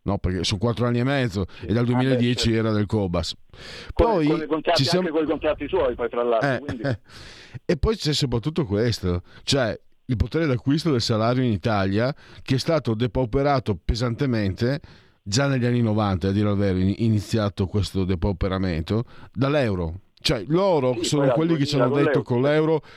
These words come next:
Speaker 1: sarà come lavorare un giorno in meno e prendere un giorno in più", e adesso ci dicono che i salari sono bassi. Non possono dirlo, non sono loro che lo possono dire.
Speaker 2: No, no, ma assolutamente. Comunque è, è,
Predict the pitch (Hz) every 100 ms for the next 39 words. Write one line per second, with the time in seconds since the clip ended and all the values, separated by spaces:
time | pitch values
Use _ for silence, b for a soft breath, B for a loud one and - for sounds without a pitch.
0 | B - 143 131 147 147 143 131 131 135
1 | 143 143 135 120 135 131 123 135 135 123
2 | 131 131 127 127 120 120 117 110 104 90
3 | B B 156 160 156 160 147 139 135 156
4 | 135 123 139 123 120 120 107 98 92 85
5 | - 85 78 B B B 135 139 127 170
6 | 151 127 120 139 117 92 82 90 101 117
7 | 139 131 135 139 104 98 92 92 92 87
8 | 85 78 78 - _ b b b b b
9 | _ _ 143 160 151 156 139 135 - 147
10 | 147 151 123 - 135 147 135 120 - 127
11 | - 117